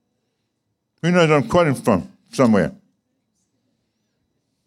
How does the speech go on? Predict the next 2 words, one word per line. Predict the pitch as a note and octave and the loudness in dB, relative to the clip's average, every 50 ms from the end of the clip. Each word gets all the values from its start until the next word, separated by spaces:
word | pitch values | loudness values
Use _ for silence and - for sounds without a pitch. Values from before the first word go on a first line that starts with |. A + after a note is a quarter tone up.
| _ _ _ _ _ _ _ _ _ _ _ _ _ _ _ _ _ _ _ _ _ _ _ _ _ | _ _ _ _ _ _ _ _ _ _ _ _ _ _ _ _ _ _ _ _ _ _ _ _ _
Isaiah | - E3+ F#3 E3+ D#3+ G3 G3 G3+ F#3+ E3 - - - _ _ _ _ _ _ _ _ _ _ _ _ _ _ _ _ _ _ _ _ _ _ _ _ _ _ _ _ _ _ _ | 0 2 2 2 2 2 4 4 2 0 0 -4 -14 _ _ _ _ _ _ _ _ _ _ _ _ _ _ _ _ _ _ _ _ _ _ _ _ _ _ _ _ _ _ _
fifty-five. | - G3+ G3 G3+ F#3+ F3 C#3+ - - F#3+ F#3+ D#3+ C#3 A2+ F2+ D#2 - - - - - | 0 0 0 0 -2 -2 -2 0 0 0 2 2 0 -2 -4 -8 -12 -18 -20 -20 -20